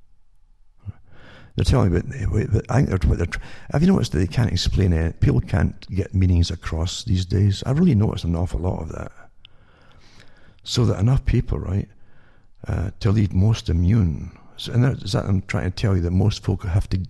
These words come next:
have to get it? Is that what he's trying to say? You have to think for them, you know? It says, "Assuming immunity lasts for years," w-, well, w-, which we don't know.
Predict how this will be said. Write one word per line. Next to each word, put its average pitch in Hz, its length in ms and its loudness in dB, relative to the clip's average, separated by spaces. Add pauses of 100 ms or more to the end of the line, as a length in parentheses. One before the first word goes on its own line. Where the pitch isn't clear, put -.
(120)
have 104 200 -2
to - 100 -4
get 101 380 -2
it? - 80 -4
Is - 120 -4
that - 180 -4 (120)
what - 120 -4
he's - 100 -12
trying - 280 -2
to 95 60 -6
say? - 180 -4
You - 40 -2
have - 80 0
to 107 80 0
think - 320 0
for - 140 -10
them, 82 200 -4
you 85 40 -4
know? 92 160 2 (1400)
It - 80 -4
says, 98 200 0
"Assuming - 440 2
immunity 92 520 2
lasts 82 360 0
for - 160 -6
years," - 520 0
w-, - 240 -8 (200)
well, 92 440 -2
w-, - 160 -2 (540)
which - 140 -2
we 107 100 2
don't 92 300 0
know. 87 400 0